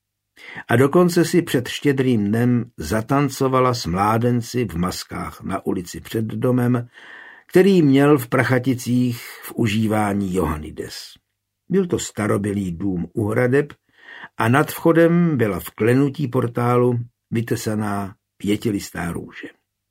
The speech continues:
Před třemi krály se Miluše i se svou švagrovou vrátila domů, protože jí čekala velká zakázka.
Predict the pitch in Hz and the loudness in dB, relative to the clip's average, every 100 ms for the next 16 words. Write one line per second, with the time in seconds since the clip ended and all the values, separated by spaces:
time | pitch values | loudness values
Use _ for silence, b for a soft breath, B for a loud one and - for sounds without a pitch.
0 | _ _ _ _ _ _ _ _ _ _ | _ _ _ _ _ _ _ _ _ _
1 | _ _ - 202 - - - 180 196 156 | _ _ 0 2 2 -6 0 4 4 4
2 | - 117 147 156 160 170 170 - 107 104 | 2 2 4 4 4 2 -2 -2 0 4
3 | 131 156 - 147 - 127 127 123 117 98 | 4 2 2 0 0 -4 -4 -6 -2 -2
4 | 87 98 120 117 120 110 113 110 98 98 | -2 -2 0 2 0 2 0 0 -2 -4
5 | 90 85 80 76 117 131 143 147 147 143 | -6 -8 -8 -2 2 4 4 4 2 -2
6 | 139 _ 127 135 151 139 135 127 120 117 | -8 _ -4 0 0 0 -2 -2 -6 -2
7 | 117 120 120 B B B - 85 85 90 | 0 0 -2 B B B -10 -10 -6 -6
8 | 87 117 - 101 82 - - - | -2 -2 -2 -4 -4 -12 -18 -20